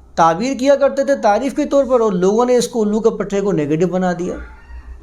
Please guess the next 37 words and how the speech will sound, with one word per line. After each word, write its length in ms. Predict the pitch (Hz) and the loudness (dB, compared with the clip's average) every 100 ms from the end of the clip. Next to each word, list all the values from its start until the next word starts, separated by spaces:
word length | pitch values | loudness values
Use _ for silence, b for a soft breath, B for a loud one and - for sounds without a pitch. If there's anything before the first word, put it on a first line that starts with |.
| - | -2
اور 140 | 165 | 0
نیگیٹو 400 | 160 165 190 196 196 | 2 2 2 2 2
بنا 240 | 180 175 | 2 2
کے 100 | 196 | 2
لوگوں 260 | 180 165 170 | 2 0 0
میں 100 | 170 165 | -2 -2
پیش 200 | 151 151 | -4 -2
کر 120 | 170 | -4
دیا۔ 200 | 165 190 - b b b - | -4 -6 -8 b b b -10
تو 80 | 113 | -4
آپ 300 | 120 151 - | 0 -2 -2
کے 80 | 220 | -6
کسی 280 | - 190 233 | -4 -4 -4
چیز 280 | - 196 190 | -4 -6 -2
کو 100 | 240 | -2
نیگیٹو 440 | 175 151 170 226 208 | 0 0 2 2 2
بنا 320 | 180 170 170 | 2 0 0
کر 180 | 202 185 | -2 -4
پیش 240 | 170 175 | -2 -2
کرنے 260 | 160 151 170 | -2 -4 -2
سے 120 | 240 | 0
وہ 180 | 208 165 156 | 0 0 0
چیز 300 | - 269 254 | 0 2 2
غلط 300 | 226 226 220 | 0 -2 -2
نہیں 120 | 269 | 0
ہو 60 | 247 | 2
جائے 280 | 190 170 156 | 4 2 0
گی۔ 100 | 139 B B | -6 B B
آپ 220 | 151 165 233 | 0 0 0
نے 100 | 240 | -2
استعمال 560 | - - 170 160 190 190 | -2 -2 0 2 4 4
غلط 340 | 175 185 180 | 2 2 0
دیا 260 | 185 175 190 | 0 2 2
ہے 100 | 240 | 2
یا 180 | 214 170 | 4 2
آپ 160 | 170 | 0
کا 60 | 214 | -2